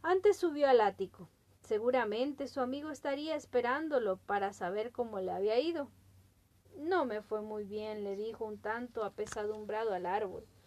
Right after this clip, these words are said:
"Todo el mundo parece estar muy ocupado". Y colorín colorito, aquí paramos un ratito porque termina el capítulo diez de esta historia.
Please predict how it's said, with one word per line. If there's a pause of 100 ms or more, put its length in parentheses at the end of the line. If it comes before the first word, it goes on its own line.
(280)
"Todo
el
mundo
parece
estar (460)
muy (260)
ocupado". (1300)
Y
colorín
colorito, (680)
aquí
paramos
un
ratito
porque
termina (400)
el
capítulo (260)
diez
de
esta
historia.